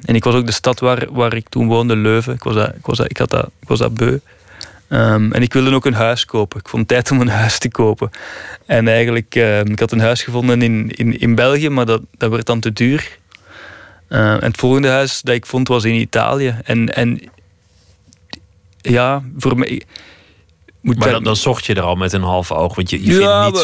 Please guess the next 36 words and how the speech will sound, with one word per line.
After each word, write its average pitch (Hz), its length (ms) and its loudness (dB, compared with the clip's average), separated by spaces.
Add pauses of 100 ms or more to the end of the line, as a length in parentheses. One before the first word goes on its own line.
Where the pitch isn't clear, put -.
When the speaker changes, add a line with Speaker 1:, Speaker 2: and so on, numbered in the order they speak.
Speaker 2:
zomaar 104 220 -2
een 104 80 -6
huis 101 320 -6
in 104 100 -8
Italië, 110 260 -2
Speaker 1:
Nee, 185 140 2
nee, 185 180 2
Speaker 2:
toch? 185 80 0
Speaker 1:
maar 160 120 2
ik, 147 260 -4
mijn 160 240 0
idee 160 280 2
was 170 180 2
waar 139 200 -2
ik, 131 180 -6
waar 131 160 -2
ik 123 100 -8
het - 140 -20
eerst 139 320 0
een 139 100 2
leuk 127 220 2
huis 123 300 0
vind, - 480 -6
daar, 123 500 -2
daar 120 140 0
kopen 131 360 -2
dan. 117 140 2
Voor 127 160 2
mij 139 120 4
is 143 100 0
het 127 120 -8
heel 135 300 2
belangrijk, 131 520 0
mijn 110 280 0 (120)
directe 117 360 0
omgeving, 113 640 0